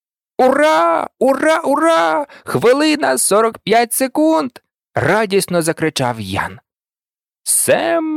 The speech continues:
мовчав, але очі в нього були веселіші, ніж завжди. А Гай пробурчав: "Тю, бачили ми такі дива!"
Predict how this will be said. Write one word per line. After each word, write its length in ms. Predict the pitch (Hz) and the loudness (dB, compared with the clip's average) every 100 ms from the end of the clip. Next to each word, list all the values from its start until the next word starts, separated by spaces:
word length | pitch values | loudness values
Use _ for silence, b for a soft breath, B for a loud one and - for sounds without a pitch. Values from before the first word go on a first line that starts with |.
| 294 | -2
мовчав, 720 | 135 - 147 - 117 107 107 _ _ _ b b b | 0 0 0 -4 -4 -4 -6 _ _ _ b b b
але 320 | - 117 101 - - | -6 -2 -2 -4 0
очі 420 | 240 277 - 170 | 0 0 -2 -2
в 60 | |
нього 360 | 135 139 147 135 | -2 -2 0 0
були 260 | 117 147 160 | 0 0 0
веселіші, 840 | 143 139 127 147 359 349 - 170 | 0 0 0 0 -2 -2 -4 -4
ніж 260 | 156 127 117 | -2 -2 -2
завжди. 720 | 104 117 107 101 92 95 95 _ _ _ _ _ _ _ _ _ | -2 -4 -4 -6 -4 -6 -8 _ _ _ _ _ _ _ _ _
А 180 | 113 110 | 0 0
Гай 380 | 107 359 392 359 - | 0 -2 -2 -6 -2
пробурчав: 720 | 131 113 120 123 - 85 - _ _ _ _ _ | -2 0 -2 -4 -4 -4 -8 _ _ _ _ _
"Тю, 340 | 415 370 349 359 _ _ 370 | 0 2 2 -2 _ _ 0
бачили 400 | 359 330 302 277 | 0 2 0 0
ми 120 | 269 | -2
такі 260 | 262 254 262 | -4 -4 -2
дива!" 380 | 247 233 240 | 0 0 0